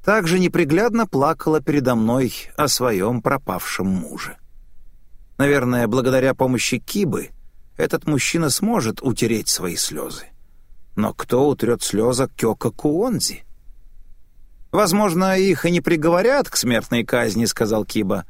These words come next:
"но я заставлю их заплатить за то, что они сделали.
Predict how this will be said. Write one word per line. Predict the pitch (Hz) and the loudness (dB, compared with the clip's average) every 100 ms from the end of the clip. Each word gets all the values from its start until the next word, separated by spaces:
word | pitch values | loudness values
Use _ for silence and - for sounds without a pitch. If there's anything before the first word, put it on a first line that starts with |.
| - - - | -16 -18 -8
"но | - 254 | 0 4
я | 247 | 4
заставлю | 185 214 - 247 214 143 143 | 4 4 4 4 4 6 4
их | 135 | 4
заплатить | 139 160 180 175 - 120 | 2 2 2 2 2 2
за | 113 135 | 2 2
то, | 214 190 | 2 2
что | - 123 | 2 0
они | 120 120 | 2 0
сделали. | 85 92 85 87 90 | -2 -4 -4 -4 -6